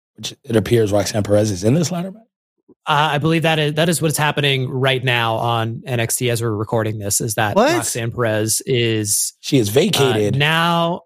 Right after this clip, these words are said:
Speaker 3: She lost
Speaker 2: she's
Speaker 3: her
Speaker 2: vacated,
Speaker 3: smile.
Speaker 2: but then, like, went to Sean's office and was like, "Hey, I'm, I'm good.
Speaker 1: I need my belt
Speaker 2: Man,
Speaker 1: back." So
Speaker 2: put, put, put me in the match. So
Speaker 3: This
Speaker 2: I
Speaker 3: is
Speaker 2: believe she's in there.
Speaker 3: what I, I heard it was, like, personal issues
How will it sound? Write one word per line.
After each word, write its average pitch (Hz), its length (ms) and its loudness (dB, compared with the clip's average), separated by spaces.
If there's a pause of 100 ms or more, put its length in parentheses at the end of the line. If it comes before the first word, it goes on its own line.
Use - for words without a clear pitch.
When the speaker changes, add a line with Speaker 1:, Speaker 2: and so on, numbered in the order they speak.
(180)
Speaker 3:
She 233 160 2
lost 247 240 2
Speaker 2:
she's - 180 2
Speaker 3:
her 262 60 -2
Speaker 2:
vacated, 294 140 2
Speaker 3:
smile. 151 120 2
Speaker 2:
but - 60 -2
then, 196 260 0
like, 185 280 0 (500)
went 185 240 2
to 180 420 2
Sean's 175 380 2
office 165 400 0
and 156 160 2
was 143 160 0
like, 139 240 0
"Hey, 202 680 0 (320)
I'm, 180 440 0
I'm 196 160 2
good. 247 320 0
Speaker 1:
I - 40 -16 (300)
need 117 140 0
my 120 120 4
belt 117 320 2
Speaker 2:
Man, 196 260 2
Speaker 1:
back." - 140 -12 (680)
So 110 460 2
Speaker 2:
put, 196 160 0
put, - 140 -20
put 202 140 2
me 208 100 4
in 208 60 2
the 220 60 2
match. 220 340 0
So - 140 -2
Speaker 3:
This 147 140 2
Speaker 2:
I 151 40 0
Speaker 3:
is 131 80 0
Speaker 2:
believe 147 180 0
she's 160 220 -2
in 175 120 2
there. 135 300 0 (220)
Speaker 3:
what 214 240 4
I, 190 360 0 (240)
I 165 100 4
heard 226 160 4
it 220 40 2
was, 147 140 4
like, 123 160 2
personal 160 420 4
issues 247 640 2